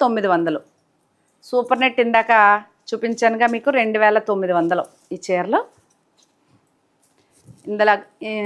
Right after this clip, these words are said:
ఇందాక దీంట్లో కలర్స్ చూపించిన దాంట్లో ఇది ఒక కలర్ ఇందులో ఉంది. అదిగోండి, అలా ఉంటుంది చీర అంతా. ఎలిఫెంట్ బ్లాక్ లా ఉంది,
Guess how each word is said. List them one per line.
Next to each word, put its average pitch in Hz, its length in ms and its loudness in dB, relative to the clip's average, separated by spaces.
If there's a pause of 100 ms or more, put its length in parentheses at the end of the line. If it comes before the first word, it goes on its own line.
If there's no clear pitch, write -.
(140)
ఇందాక 202 260 -2 (120)
దీంట్లో 208 320 0 (420)
కలర్స్ 196 320 0
చూపించిన 196 480 -8
దాంట్లో 175 320 -2
ఇది 196 120 -4
ఒక 185 140 -10
కలర్ 160 280 -4
ఇందులో 165 300 -8
ఉంది. 226 200 -8 (220)
అదిగోండి, 165 340 -6
అలా 165 160 -2
ఉంటుంది 156 300 -10
చీర 143 220 -8
అంతా. 156 180 -16 (840)
ఎలిఫెంట్ 247 480 0
బ్లాక్ 196 320 2
లా 180 60 6 (160)
ఉంది, 180 220 0